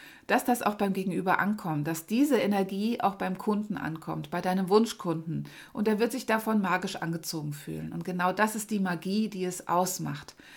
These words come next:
Und ja, es passiert viel mehr zwischen Himmel und Erde, als wir uns das vorstellen können. Von daher ist es für mich auch ein ganz wichtiges, äh, Tool,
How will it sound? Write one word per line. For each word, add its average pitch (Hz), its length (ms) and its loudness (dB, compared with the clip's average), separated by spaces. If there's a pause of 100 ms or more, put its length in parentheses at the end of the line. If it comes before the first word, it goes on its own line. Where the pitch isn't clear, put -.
(140)
Und 175 220 -2
ja, 180 240 8
es 269 80 0
passiert 190 480 -2
viel 220 300 2
mehr 208 240 2
zwischen 175 320 -4
Himmel 190 240 0
und 170 180 -4
Erde, 185 260 0
als - 220 -6
wir 175 80 -4
uns 170 120 -6
das 165 160 -6
vorstellen 175 520 4
können. 180 400 0 (460)
Von 202 180 2
daher 208 360 4
ist 196 120 -4
es 202 100 -4
für 196 140 0
mich 254 340 4
auch - 120 2
ein 175 180 -4
ganz 226 320 0
wichtiges, 208 720 -4
äh, 165 380 -4
Tool, 240 420 2